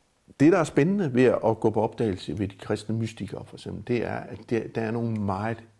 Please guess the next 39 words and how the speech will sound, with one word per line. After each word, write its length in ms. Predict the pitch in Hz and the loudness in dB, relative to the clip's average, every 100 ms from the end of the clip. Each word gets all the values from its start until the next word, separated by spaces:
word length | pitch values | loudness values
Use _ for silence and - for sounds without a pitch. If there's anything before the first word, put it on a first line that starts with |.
| _ | _
enkle 320 | 117 107 - 98 | -6 -6 -8 -6
redskaber, 580 | 95 104 - 101 - 107 | -4 -4 -8 -12 -12 -14
som 160 | - | -10
man 140 | 90 95 | -10 -10
kan 120 | - | -12
begynde 220 | - 92 | -10 -10
at 60 | - | -12
bruge. 260 | - 113 - _ _ _ _ - _ _ _ _ _ _ - | -14 -16 -20 _ _ _ _ -20 _ _ _ _ _ _ -4
Og 120 | 117 | 0
hvis 240 | 123 127 139 - | 0 0 -6 0
jeg 140 | 135 | 2
nu 120 | 170 | 2
for 140 | 165 143 | -2 -6
eksempel 320 | - 139 113 | -6 -8 -8
siger, 260 | - 117 120 | -6 -2 -2
at 100 | - | 0
et 160 | 127 | -2
af 100 | 120 | -2
dem 140 | 104 101 - _ - | -6 -10 -14 _ -8
er 80 | |
bøn, 300 | 101 - 107 - - _ _ _ _ _ _ | -4 2 2 0 -20 _ _ _ _ _ _
så 220 | - 151 | -4 -4
kan 200 | 143 151 | 0 0
det 120 | 151 | 2
være, 180 | 117 127 | 2 2
at 180 | 107 - | 0 0
du 220 | 127 135 | 2 4
er 80 | 117 | 2
en 260 | 120 123 | 0 -2
af 60 | 101 | -2
dem, 200 | 101 110 | -4 -4
der 60 | 104 | -6
siger, 260 | - 101 - _ _ _ | -6 -10 -10 _ _ _
"Bøn, 200 | 104 101 - _ _ | -2 -2 -12 _ _
helt 260 | - 107 | -4 -4
ærligt, 260 | 69 - - _ - - _ _ _ - | -4 -10 -14 _ -20 -20 _ _ _ -12
øh, 420 | - - - - | -10 -10 -14 -14
come 240 | - 101 | -6 -6
on, 200 | 50 - | -6 -10